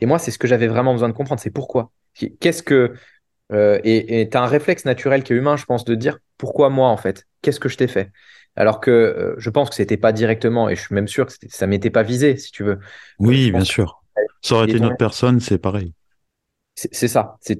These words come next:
Speaker 1: il est tombé dans les travers, voilà, il a fait, il a fait ses trucs, mais tu le prends forcément personnellement, parce qu'à un
Speaker 2: Bien
Speaker 1: moment, t'es
Speaker 2: sûr.
Speaker 1: associé avec cette personne, t'es à cinquante cinquante, euh, et puis, euh, t'as la belle histoire, euh, sur le côté marketing, et puis t'as la, t'as la réalité des choses, ce que tu vis tous les jours qui est compliqué.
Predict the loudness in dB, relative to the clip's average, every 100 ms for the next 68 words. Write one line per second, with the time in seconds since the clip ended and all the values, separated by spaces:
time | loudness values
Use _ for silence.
0 | -2 -2 0 2 4 2 2 2 4 4
1 | 4 2 0 -4 -2 -2 -2 -2 0 0
2 | 2 0 -2 -20 -6 -4 0 0 0 -2
3 | -2 0 -2 0 2 2 0 0 0 2
4 | 2 2 0 -2 -12 -14 -8 -4 -2 0
5 | -2 -2 -2 -2 -2 -2 -2 0 -2 -4
6 | -16 -20 -18 -2 2 4 4 2 0 -2
7 | -2 0 4 4 2 -2 -6 0 2 2
8 | 0 0 2 2 4 2 4 2 0 -6
9 | -6 -2 -2 -2 -6 _ _ _ -6 -2
10 | -2 -2 -2 2 4 4 2 2 2 2
11 | 0 2 0 0 -6 -10 -8 -6 -6 -4
12 | 0 0 0 -2 -8 -8 0 0 0